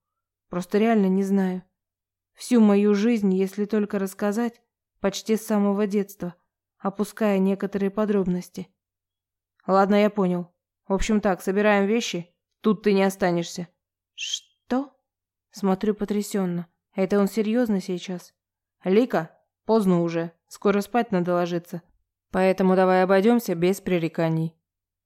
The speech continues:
Чувствую, что внутри все трясется. Кто ему вообще дал право мной командовать? Я вам не Лика,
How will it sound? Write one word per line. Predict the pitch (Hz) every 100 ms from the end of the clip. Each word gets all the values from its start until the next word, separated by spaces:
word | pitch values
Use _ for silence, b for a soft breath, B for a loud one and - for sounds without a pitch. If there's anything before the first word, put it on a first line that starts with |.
| _
Чувствую, | - 214 - 190
что | - 190
внутри | 190 190 220
все | - 196
трясется. | 202 196 196 175 - 170 _ _ _ _ _
Кто | - -
ему | 208 196 190
вообще | 196 - 233
дал | 196 180
право | 202 214 196
мной | 180 185
командовать? | 185 196 185 175 175 175 - _ _ _ _ _
Я | - 185 196 196
вам | 202 202
не | 208 208
Лика, | 220 233 175